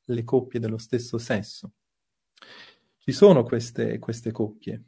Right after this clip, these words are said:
e non possiamo far finta che non ci sono, chiaramente. Però quello che dobbiamo dire a tutti è quello che ha detto Gesù, senza cambiare, perché è la verità che ci fa liberi, Federico.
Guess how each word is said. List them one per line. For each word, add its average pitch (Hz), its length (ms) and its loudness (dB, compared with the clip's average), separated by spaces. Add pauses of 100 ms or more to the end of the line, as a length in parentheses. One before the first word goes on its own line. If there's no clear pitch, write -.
(140)
e 120 120 -8
non 139 200 0
possiamo 156 360 4
far 131 240 4
finta 160 400 4
che - 140 -6
non 110 160 -2
ci - 140 -10
sono, - 420 -14 (420)
chiaramente. 110 720 -4 (380)
Però 190 260 6
quello 190 380 4
che 170 480 0
dobbiamo 131 460 0
dire 135 300 -2
a 120 80 -6
tutti 127 540 -8 (600)
è 113 100 -12
quello 190 220 2
che 165 100 -4
ha 135 40 0
detto 165 260 0
Gesù, 135 500 -4
senza 156 380 -2
cambiare, 120 560 -2
perché 160 260 0
è - 20 6
la 165 120 6
verità 160 380 0
che 135 120 -6
ci - 140 -6
fa 117 120 -6
liberi, 113 380 -4
Federico. 107 640 -8